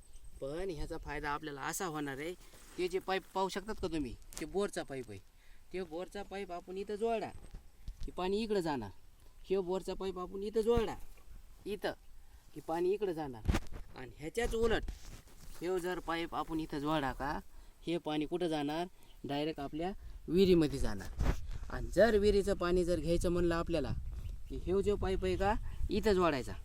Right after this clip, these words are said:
इथं जोडायच्या नंतर त्यो एक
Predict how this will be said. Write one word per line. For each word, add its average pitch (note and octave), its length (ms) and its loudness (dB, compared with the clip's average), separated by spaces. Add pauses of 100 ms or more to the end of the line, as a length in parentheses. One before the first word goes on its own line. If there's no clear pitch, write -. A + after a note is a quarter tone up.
(460)
इथं F#3 240 2
जोडायच्या F3+ 440 4
नंतर D#3+ 360 2 (540)
त्यो G#3 180 6 (540)
एक G3+ 140 6